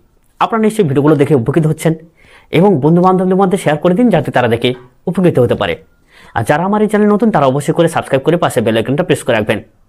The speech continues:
দিলে কি হবে, পরবর্তীকালে আমি যখন নতুন করে ভিডিও আপলোড করব, সর্বপ্রথম সবার আগে নোটিফিকেশন সহ অবশ্যই আপনার মোবাইলে পৌঁছে যাবে।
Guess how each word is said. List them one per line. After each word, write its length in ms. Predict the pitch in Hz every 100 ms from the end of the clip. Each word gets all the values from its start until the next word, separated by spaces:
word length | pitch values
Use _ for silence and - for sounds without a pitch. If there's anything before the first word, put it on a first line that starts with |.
| _ _ -
দিলে 160 | 127 151
কি 100 | 196
হবে, 120 | 190
পরবর্তীকালে 520 | 147 165 180 202 208
আমি 140 | 208
যখন 200 | 196 190 214
নতুন 280 | 170 151 190
করে 140 | 202
ভিডিও 220 | 160 143
আপলোড 240 | 165 190 185
করব, 360 | 135 107 - - _ _ - -
সর্বপ্রথম 500 | - 160 185 185 202
সবার 260 | 170 131 160
আগে 160 | 156
নোটিফিকেশন 580 | 185 131 139 147 156 175
সহ 160 | 175 220
অবশ্যই 500 | 233 131 127 - 233
আপনার 220 | 170 127 117
মোবাইলে 300 | 110 123 185
পৌঁছে 300 | 185 117 113
যাবে। 280 | 98 -